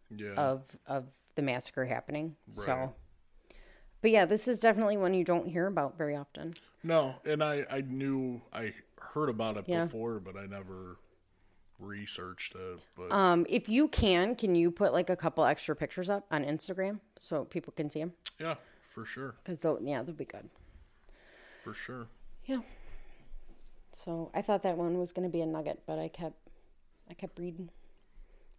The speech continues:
Speaker 2: So we
Speaker 1: Good
Speaker 2: did get
Speaker 1: deal.
Speaker 2: another request, like, literally as we were getting ready to start recording.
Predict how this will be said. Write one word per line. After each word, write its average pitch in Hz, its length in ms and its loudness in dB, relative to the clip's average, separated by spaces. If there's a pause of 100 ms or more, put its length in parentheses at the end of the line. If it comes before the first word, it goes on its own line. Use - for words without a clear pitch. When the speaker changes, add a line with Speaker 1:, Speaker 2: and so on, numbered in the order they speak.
Speaker 2:
So 190 260 -10 (320)
we 247 120 4
Speaker 1:
Good 214 140 12
Speaker 2:
did 233 60 6
get 233 100 12
Speaker 1:
deal. 214 100 8
Speaker 2:
another 190 240 8
request, 175 440 4
like, 170 180 4
literally 196 720 6
as 147 320 2
we 147 160 0
were 131 400 2 (560)
getting 135 300 2
ready 123 260 0
to 147 160 -8
start 110 280 -4
recording. - 520 -8